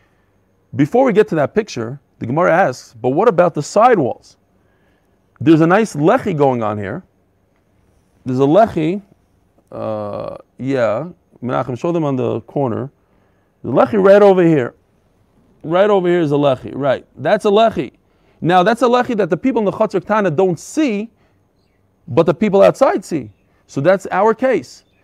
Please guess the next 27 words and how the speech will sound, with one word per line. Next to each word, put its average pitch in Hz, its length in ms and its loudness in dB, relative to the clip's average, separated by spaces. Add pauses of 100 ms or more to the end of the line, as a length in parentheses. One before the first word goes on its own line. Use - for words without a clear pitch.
(140)
That's 151 160 -4
our 190 160 4
case 170 320 -2
of 143 100 -4
a 127 60 -4
beautiful 220 420 -4
lechi 196 420 -2 (260)
that 226 160 -4 (420)
they 220 120 4
happen 226 300 4
not 208 160 0
to 185 80 -4
be 190 80 0
able 190 120 2
to 151 100 -8
see 320 240 -2
it, 190 180 -2 (400)
but 156 140 0
the 180 40 -2
people 226 220 0
outside 220 380 2
see 208 100 -2
it. 165 140 -2
Shouldn't 220 160 -2
that 185 100 0
be 196 140 0
okay? 143 380 -4